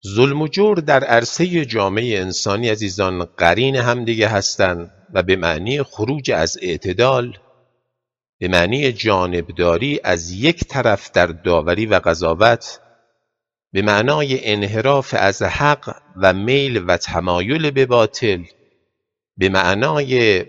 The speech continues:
زیر پا گذاردن حق دیگران،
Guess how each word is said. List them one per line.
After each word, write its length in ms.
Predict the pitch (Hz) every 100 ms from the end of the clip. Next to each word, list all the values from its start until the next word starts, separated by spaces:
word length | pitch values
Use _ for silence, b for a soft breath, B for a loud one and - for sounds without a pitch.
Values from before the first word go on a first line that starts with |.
| - _ _
زیر 340 | 101 104 95 95
پا 240 | 101 92
گذاردن 720 | 90 92 92 90 92 127 156
حق 400 | 143 123 123 -
دیگران، 800 | 104 101 92 98 95 92 82 80